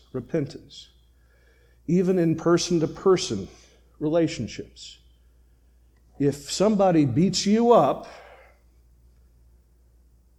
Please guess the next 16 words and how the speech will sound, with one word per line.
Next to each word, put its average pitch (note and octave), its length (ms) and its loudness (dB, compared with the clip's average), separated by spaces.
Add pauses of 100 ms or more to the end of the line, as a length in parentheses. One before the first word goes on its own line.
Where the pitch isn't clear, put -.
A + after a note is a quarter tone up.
(300)
says, G3 340 4
"I'm F#3+ 140 6
sorry," D#3 560 4 (340)
and D#3+ 100 0
then D#3+ 120 2
beats F#3+ 260 2
you G3+ 140 2
up G#3+ 160 2
again, F3+ 580 0 (960)
are F3 160 6
they F#3 140 6
really E3 300 4
sorry? - 380 -10 (1900)
No. A#3+ 320 -8 (840)
Forgiveness F#3 720 -2
requires F3 1200 2